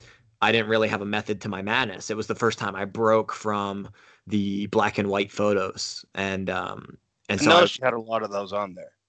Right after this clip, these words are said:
Speaker 1: What's that?
Speaker 2: I said, I noticed you had a lot of black and white photos on your
Speaker 1: That's it.
Speaker 2: pages.
Speaker 1: Yeah, that's, I mean, that's, we only do black and white photos.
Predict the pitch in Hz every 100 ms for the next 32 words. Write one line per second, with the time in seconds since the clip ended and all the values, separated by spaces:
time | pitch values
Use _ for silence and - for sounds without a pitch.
0 | _ _ _ - 113 120 135 - - _
1 | _ _ _ - 156 143 151 165 180 -
2 | 143 120 104 110 117 104 110 - 104 104
3 | - 98 - - - - - - 151 131
4 | 143 98 123 120 120 120 123 127 120 117
5 | - 120 117 117 110 107 104 101 98 92
6 | 92 85 - - -